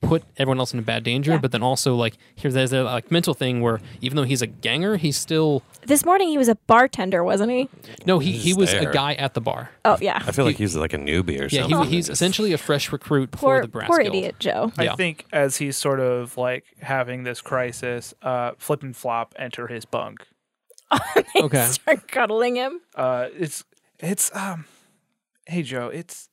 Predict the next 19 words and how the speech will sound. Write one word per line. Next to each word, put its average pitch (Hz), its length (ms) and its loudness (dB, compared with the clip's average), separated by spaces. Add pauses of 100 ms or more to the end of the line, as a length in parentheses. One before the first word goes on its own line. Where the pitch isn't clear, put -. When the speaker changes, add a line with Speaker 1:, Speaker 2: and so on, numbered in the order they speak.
Speaker 4:
it's - 180 -10
dark 123 300 -10
out. 123 360 -10
Um, 123 400 0
we're 156 140 0
not 147 120 0
gonna 143 160 0
be 131 80 -4
able 127 160 -2
to 120 60 -4
do 123 220 -8
anything 120 380 -10 (120)
tonight, 120 560 -6
so 120 160 -6
I 127 60 -4
think 160 220 -8
we're 151 100 -4
just 139 160 -14
gonna, 123 280 -10